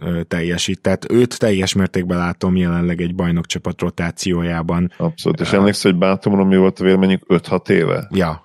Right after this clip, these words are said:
Speaker 1: <laughs> Gyakorlatilag,
Speaker 2: Igen.
Speaker 1: mint aki hamarabb megöregedett, és, ö,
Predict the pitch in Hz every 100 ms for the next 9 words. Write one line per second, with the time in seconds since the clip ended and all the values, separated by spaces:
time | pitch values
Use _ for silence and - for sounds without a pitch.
0 | _ - - - - - - - - -
1 | 107 - 110 107 90 110 107 107 107 107
2 | - 107 101 95 87 85 90 90 87 87
3 | 87 92 90 - 90 - - 90 87 90